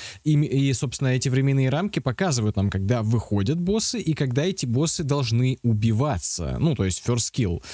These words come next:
Соответственно, на основании этой информации можно плюс-минус пораскинуть, э, какие-то временные тайминги на основе своих мыслей, своего опыта в игре, и, собственно, что я и собираюсь сегодня сделать.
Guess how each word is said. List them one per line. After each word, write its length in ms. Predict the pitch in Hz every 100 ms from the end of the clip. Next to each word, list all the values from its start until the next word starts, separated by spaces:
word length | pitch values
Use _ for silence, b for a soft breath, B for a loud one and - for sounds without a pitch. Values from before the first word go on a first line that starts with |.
| B B
Соответственно, 480 | - 120 160 175 160
на 120 | 147
основании 440 | 151 160 185 185 190
этой 160 | 180
информации 540 | 160 151 160 202 - 151
можно 340 | 180 170 170
плюс-минус 640 | 170 165 - 175 170 139
пораскинуть, 800 | - 127 120 - 190 202 190 - B B B B
э, 320 | 107 104 104
какие-то 600 | - 107 135 117 123 107 101
временные 600 | 117 123 131 123 107 101
тайминги 840 | - 147 170 185 185 165 180 170
на 240 | 131 110 107
основе 340 | - 110 101
своих 460 | - 92 92 95 104
мыслей, 500 | 113 143 170 139 120
своего 420 | - 101 95 95
опыта 300 | 87 - 107
в 100 | 117
игре, 340 | 131 208 190
и, 40 | 139
собственно, 380 | 139 123 135 120
что 160 | -
я 120 | 143
и 20 | 139
собираюсь 400 | 123 110 117 -
сегодня 320 | 101 98 104
сделать. 500 | 92 95 90 -